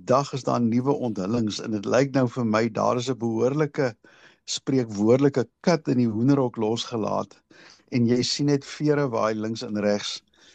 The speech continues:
En, ehm, ek wil, ek wil eintlik vir ons mense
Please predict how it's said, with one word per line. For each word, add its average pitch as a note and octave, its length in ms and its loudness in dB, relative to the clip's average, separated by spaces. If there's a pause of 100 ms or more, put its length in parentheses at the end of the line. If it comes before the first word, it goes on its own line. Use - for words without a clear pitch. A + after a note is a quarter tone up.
(500)
En, B2+ 340 6
ehm, A#2+ 360 4 (420)
ek E3+ 180 2
wil, G#3 140 4 (200)
ek - 160 -6
wil F#3+ 180 0
eintlik A#3 420 2 (320)
vir E3+ 120 -4
ons D#3 200 0
mense D3 300 2